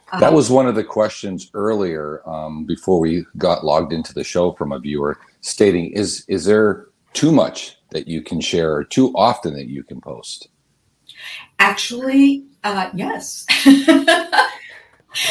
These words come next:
Speaker 2: So it is important to, um, post often. And by that, I mean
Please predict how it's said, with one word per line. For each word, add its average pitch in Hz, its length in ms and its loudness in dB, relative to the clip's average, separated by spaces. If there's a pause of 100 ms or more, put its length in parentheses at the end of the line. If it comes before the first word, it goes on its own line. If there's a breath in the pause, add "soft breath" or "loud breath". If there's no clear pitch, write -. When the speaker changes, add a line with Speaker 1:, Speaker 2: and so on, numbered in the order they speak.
(180 loud breath)
Speaker 2:
So 277 360 4
it 277 140 6
is 381 240 2
important 269 540 -6
to, 208 640 -4
um, 190 480 -6 (720)
post - 480 -6
often. 165 540 -4 (280 loud breath)
And 180 280 -4
by 190 100 -4
that, 185 320 -2
I 185 160 -4
mean 170 560 -6